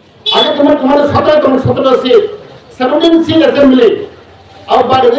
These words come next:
তিনটা অংশা, বিকারে হল অবদান, টি এন বি চুক্তি।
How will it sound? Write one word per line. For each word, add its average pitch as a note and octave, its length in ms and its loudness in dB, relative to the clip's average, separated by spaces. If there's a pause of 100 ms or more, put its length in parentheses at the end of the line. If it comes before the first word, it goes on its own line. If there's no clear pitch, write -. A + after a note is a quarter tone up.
(140)
তিনটা A3+ 280 2
অংশা, G3 520 0 (540)
বিকারে G#3+ 360 2
হল F3+ 220 2
অবদান, D3+ 460 0 (160)
টি - 100 4
এন A#3+ 120 2
বি G#3+ 180 2
চুক্তি। - 480 -2